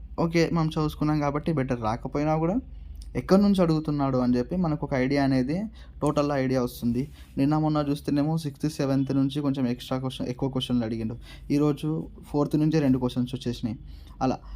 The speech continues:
ఎప్పుడు ఎక్కడి నుంచి ఎలా వచ్చేది తెలియదు. కాబట్టి మ్యాక్సిమం ఎస్జిటి పేపర్ కాబట్టి, ఎస్జిటి అంటే minimum to minimum ఎయిత్ దాటైతే పోడు, పోయినా కూడా ఏదో ఒకటి రెండు క్వశ్చన్స్ వస్తాయి.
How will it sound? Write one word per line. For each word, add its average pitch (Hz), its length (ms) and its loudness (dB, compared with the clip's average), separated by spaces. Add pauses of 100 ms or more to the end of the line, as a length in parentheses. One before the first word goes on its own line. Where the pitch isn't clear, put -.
(140)
ఎప్పుడు 139 260 -2
ఎక్కడి 135 220 0
నుంచి 143 300 0
ఎలా 131 220 0
వచ్చేది 135 280 -2
తెలియదు. 120 280 0
కాబట్టి 131 460 -2
మ్యాక్సిమం 139 460 0
ఎస్జిటి 135 460 0
పేపర్ 131 360 0
కాబట్టి, 127 340 -2
ఎస్జిటి 127 400 -2
అంటే 131 380 0 (400)
minimum 131 340 2
to 143 80 -2
minimum 139 380 2 (1040)
ఎయిత్ 147 440 2
దాటైతే 143 600 2
పోడు, 139 360 0 (220)
పోయినా 143 260 2
కూడా 143 160 4
ఏదో 139 240 2
ఒకటి 135 200 -2
రెండు 127 180 4
క్వశ్చన్స్ 127 400 -2
వస్తాయి. 135 380 -4